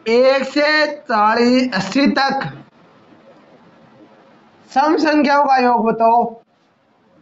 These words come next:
अब प्रश्न लिखना तो आगे जरूरी नहीं है ना।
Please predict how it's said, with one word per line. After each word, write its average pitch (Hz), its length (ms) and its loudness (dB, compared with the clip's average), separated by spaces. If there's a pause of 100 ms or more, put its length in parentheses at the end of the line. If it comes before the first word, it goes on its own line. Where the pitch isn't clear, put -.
(2000)
अब 160 100 -6
प्रश्न 233 380 -2
लिखना 240 260 2
तो 226 60 -2
आगे 226 200 0
जरूरी 208 280 2
नहीं 214 140 4
है 247 60 2
ना। - 300 -4